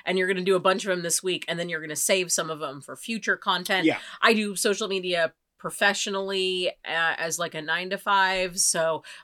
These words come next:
Speaker 1: like, I definitely understand the idea behind that. So
Speaker 2: Yeah.
Speaker 1: there's, so that's part of it, right? Is, like, seeing what you are seeing on social and going, like, "Oh, man," like, particularly if you follow, like,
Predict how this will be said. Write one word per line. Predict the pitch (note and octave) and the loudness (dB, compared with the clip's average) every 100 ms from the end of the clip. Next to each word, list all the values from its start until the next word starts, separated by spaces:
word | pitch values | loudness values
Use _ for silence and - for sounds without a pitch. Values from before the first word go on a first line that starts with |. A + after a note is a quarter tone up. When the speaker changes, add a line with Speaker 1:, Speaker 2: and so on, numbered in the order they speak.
| - | -6
Speaker 1:
like, | E3 | 0
I | F3+ | 0
definitely | D#3+ F3+ - E3+ D#3+ | 4 0 0 -6 -6
understand | D3+ D3 - D3 | -6 -6 -6 -6
the | C#3+ | -6
idea | C#3+ C#3+ C3+ | -10 -10 -10
behind | C3 A2+ - | -8 -10 -8
that. | - - | -4 2
So | D4 | 6
Speaker 2:
Yeah. | D4+ F#4 | 8 6
Speaker 1:
there's, | F#4 - - | 4 -4 -2
so | G4 | 4
that's | C5 C#5+ | 4 4
part | - F4+ E4 | 0 6 6
of | A#3+ | 6
it, | E3 C#3+ | 2 4
right? | F#3+ A3 B3 - | 6 6 2 2
Is, | G#3 G3 | 2 2
like, | G3+ G#3+ F#3+ - - | 4 4 2 -6 -4
seeing | - - C#4 D4 D4 D4+ A3+ | 2 4 2 0 -2 -2 2
what | G#3 G3+ G3+ - | 6 6 6 2
you | F3+ E3 F#3 F#3+ F#3+ F#3+ - | -2 -8 -6 -4 -2 0 2
are | F3+ | 2
seeing | E3 - F3+ E3+ | 2 0 -4 -8
on | - D#3 | -6 -4
social | D#3 F3 D#3 - F#3 F3 | -2 -2 -2 0 0 2
and | E3 D#3+ | 0 0
going, | E3 E3 | -2 -2
like, | D#3 - - | -4 -6 4
"Oh, | G3+ F3+ | 4 4
man," | F#3 E3+ | 0 -2
like, | D#3 D#3 - | -2 -6 -6
particularly | F3+ F3 E3+ D#3+ D3+ | -10 -8 -6 -4 -6
if | D3 | -10
you | E3 | -14
follow, | D3 D#3+ D3+ | -2 -2 -2
like, | D3 C3+ - | -6 -12 -12